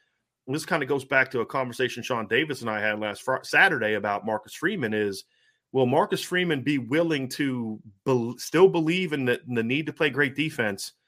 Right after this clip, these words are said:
but not so much to the degree that he tamps down the potential to be explosive on offense? You know, does he try to implement a ball control offense, or does he say, "Look,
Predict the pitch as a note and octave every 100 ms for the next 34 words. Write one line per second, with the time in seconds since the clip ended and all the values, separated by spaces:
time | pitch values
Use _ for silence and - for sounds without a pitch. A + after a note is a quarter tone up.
0 | _ _ _ B2+ A#2 B2 D#3+ - - D3+
1 | C#3+ C#3+ C#3+ A#2+ G#2+ A2 A2 C#3+ C#3 A2
2 | A2 - D3 C#3 - C3+ B2+ A2+ G#2 G2
3 | _ _ _ _ A2 - C#3+ B2 A#2+ A#2+
4 | A2+ - B2+ A2+ G#2 G2+ G#2 G2+ - -
5 | - - - _ A2 G#2 G2+ G2 A2+ A#2+
6 | A#2 - - - C#3 B2 B2+ C3 B2+ A2+
7 | - B2 B2 B2+ - B2+ A2 A#2 A2+ A#2
8 | G2+ G#2+ A#2+ B2+ C#3 D3 D#3 E3 -